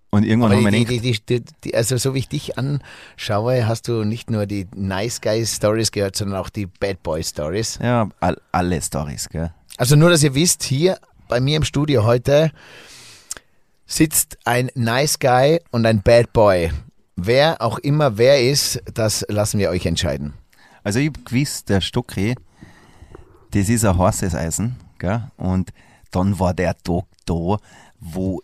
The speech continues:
Speaker 1: ich den Burschen getroffen hab beim Sepp, eben bei diesem Radtag. Und dann war's so, den Stocki hat's eigentlich auch nicht gefreut.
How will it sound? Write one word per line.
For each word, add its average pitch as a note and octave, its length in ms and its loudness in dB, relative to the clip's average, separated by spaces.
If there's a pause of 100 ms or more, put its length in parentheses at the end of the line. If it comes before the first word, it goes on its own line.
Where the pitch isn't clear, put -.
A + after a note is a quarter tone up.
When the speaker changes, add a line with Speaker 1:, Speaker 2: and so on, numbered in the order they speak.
(100)
Speaker 1:
ich G#2 140 -8
den F#2 240 -4
Burschen G2+ 340 -6
getroffen E2+ 360 -8
hab D#2+ 300 -8
beim E2 180 -4
Sepp, F2+ 180 -8 (140)
eben F2+ 320 -4
bei E2+ 120 -6
diesem F#2+ 220 -4
Radtag. F2+ 380 -4 (500)
Und G2 160 -4
dann G#2 160 0
war's G#2+ 220 2
so, A#2+ 180 2 (440)
den G2+ 120 0
Stocki A#2 320 -2
hat's G2 180 0
eigentlich E2+ 160 -2
auch F#2+ 80 -2
nicht A#2 140 -6
gefreut. D#2+ 260 -6